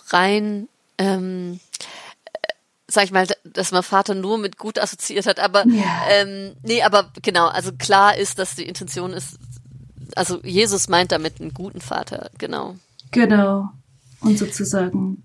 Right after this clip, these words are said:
Speaker 2: der seinem Kind den Fisch gibt und nicht das Skorpion.
Speaker 1: Mhm,
Speaker 2: Äh,
Speaker 1: genau.
Speaker 2: nee, die Schla-, <laughs> ne, den Fisch nicht die Schlange und
Speaker 1: Und das
Speaker 2: Ei
Speaker 1: Ei.
Speaker 2: und nicht Skorpion, <laughs> genau. Ja, genau.
Speaker 1: Genau,
Speaker 2: Und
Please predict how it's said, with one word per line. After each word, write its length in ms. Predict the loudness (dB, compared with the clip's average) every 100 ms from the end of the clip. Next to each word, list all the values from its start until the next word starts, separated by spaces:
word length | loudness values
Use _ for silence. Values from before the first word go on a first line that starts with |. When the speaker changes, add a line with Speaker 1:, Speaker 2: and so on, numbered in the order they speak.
| 0
Speaker 2:
der 120 | 2
seinem 280 | 4 4 4
Kind 600 | 4 4 2 -4 -4 -8 _
den 100 | 0
Fisch 300 | 2 2 2
gibt 260 | -2 -6 -2
und 80 | 0
nicht 200 | 0 -2
das 100 | -8
Skorpion. 540 | -8 -10 -6 -6 -4 -8 _ -12 -12 -16 -18 -16
Speaker 1:
Mhm, 180 | -16 -10
Speaker 2:
Äh, 220 | 0 2 0
Speaker 1:
genau. 200 | -4 0
Speaker 2:
nee, 180 | 0 0
die 140 | -2
Schla-, 260 | 0 2 2 0 0
<laughs> 240 | 2 4
ne, 180 | 2 2 -2
den 120 | -2
Fisch 260 | 2 2 4
nicht 200 | 2 2
die 60 | -2
Schlange 320 | 2 2 4 2 -2 -8 -18 -18 -10
und 240 | -4 -4
Speaker 1:
Und 120 | 0
das 80 | 4 4
Speaker 2:
Ei 180 | 6
Speaker 1:
Ei. 240 | 4 4 2
Speaker 2:
und 80 | 2
nicht 240 | 0 -2
Skorpion, 600 | -2 -2 0 0 0 2
<laughs> 140 | 0
genau. 360 | 2 4 6 6 6 2 2 -2 -12 -14 -16 -10 0
Ja, 200 | 2 2 -2 -16 -14 -10 -8 -4
genau. 340 | -2 0 0
Speaker 1:
Genau, 120 | 0
Speaker 2:
Und 100 | -4